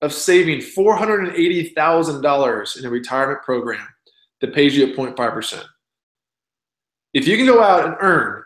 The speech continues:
fifty dollars a week in our business, you've increased and im-, improved your equivalent net worth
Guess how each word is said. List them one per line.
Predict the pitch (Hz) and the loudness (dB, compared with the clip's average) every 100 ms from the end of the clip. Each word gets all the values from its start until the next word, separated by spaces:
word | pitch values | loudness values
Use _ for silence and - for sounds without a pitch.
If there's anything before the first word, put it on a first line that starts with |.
| - | -20
fifty | - - 262 262 233 | -12 -2 -2 0 2
dollars | 202 208 185 | 2 4 2
a | 160 | 0
week | 156 160 120 - | -2 -4 -6 -8
in | 127 | -4
our | 131 | -4
business, | 131 127 107 - - - - _ _ _ - | -2 -4 -6 -12 -12 -12 -18 _ _ _ -4
you've | 160 220 240 240 | 0 2 0 2
increased | 180 170 - 190 170 - | 0 0 -2 0 0 -2
and | 165 147 | -4 -4
im-, | 135 - | -6 -6
improved | 147 131 202 208 156 123 | -6 -4 0 4 4 6
your | 165 185 | 4 4
equivalent | - 190 180 165 | 2 2 2 0
net | 160 160 147 | -2 -2 0
worth | 143 117 | 0 -2